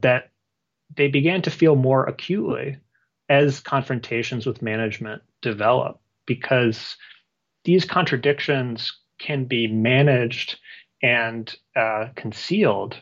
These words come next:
by management in quote unquote normal times. It's only when struggle takes place and reaches a certain pitch that how the workplace is organized, how power operates within the workplace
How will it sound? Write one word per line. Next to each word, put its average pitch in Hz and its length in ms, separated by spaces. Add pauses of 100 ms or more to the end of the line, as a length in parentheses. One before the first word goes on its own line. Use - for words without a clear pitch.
(180)
by 135 160
management 127 720
in 110 320
quote 123 220
unquote 117 380
normal 107 380
times. 107 600 (300)
It's 131 160
only 151 360
when 117 600 (640)
struggle 117 720 (400)
takes 113 240
place 165 540
and 113 220
reaches 127 340
a 117 80
certain 113 340
pitch - 580 (400)
that 123 300 (140)
how 143 340
the 135 100
workplace 123 600
is 110 100
organized, 110 720
how 120 400
power 120 460
operates 117 540
within 180 240
the 151 100
workplace 110 640